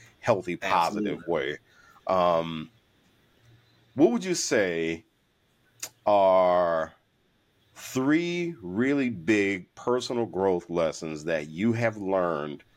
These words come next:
Speaker 1: so far in life with all of your adventures? I mean, N O P D, the, the nasa thing, that's, that's interesting. I mean, N O P D, nasa, hip hop,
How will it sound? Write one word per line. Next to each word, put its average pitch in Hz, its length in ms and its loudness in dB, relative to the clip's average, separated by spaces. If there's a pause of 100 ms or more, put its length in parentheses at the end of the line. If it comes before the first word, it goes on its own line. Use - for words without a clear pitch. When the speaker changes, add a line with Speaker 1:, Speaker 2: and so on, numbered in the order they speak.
Speaker 1:
so - 460 -2
far 78 680 0 (400)
in 90 200 -2
life 80 300 -2
with 90 280 -4
all 123 300 6
of 98 140 -2
your 82 180 -6
adventures? 73 680 -4
I 82 80 0
mean, 87 380 -4 (520)
N 131 140 2
O 143 140 4
P 127 220 -6
D, 113 280 0
the, 104 140 -4
the 98 140 -2
nasa 92 440 -4
thing, 85 200 -6
that's, 90 260 -2
that's 85 320 -4
interesting. 85 440 -8
I 90 100 -2
mean, 104 220 -2
N 139 200 0
O 147 120 2
P 120 240 -4
D, 92 300 -4
nasa, 98 680 -4 (420)
hip 127 280 -4
hop, 90 420 2